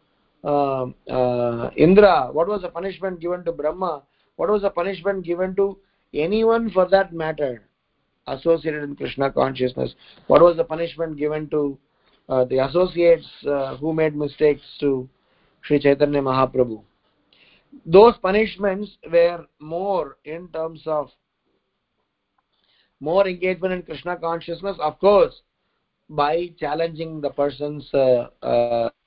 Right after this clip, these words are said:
ego, pride, and, um, uh, arrogance. So, Chaitanya Mahaprabhu's mercy, even if it comes in the form of a punishment, even if Chaitanya Mahaprabhu,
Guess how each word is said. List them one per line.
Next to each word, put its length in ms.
ego, 380
pride, 440
and, 360
um, 400
uh, 640
arrogance. 520
So, 480
Chaitanya 380
Mahaprabhu's 640
mercy, 420
even 180
if 100
it 120
comes 240
in 60
the 140
form 200
of 120
a 60
punishment, 640
even 240
if 100
Chaitanya 400
Mahaprabhu, 800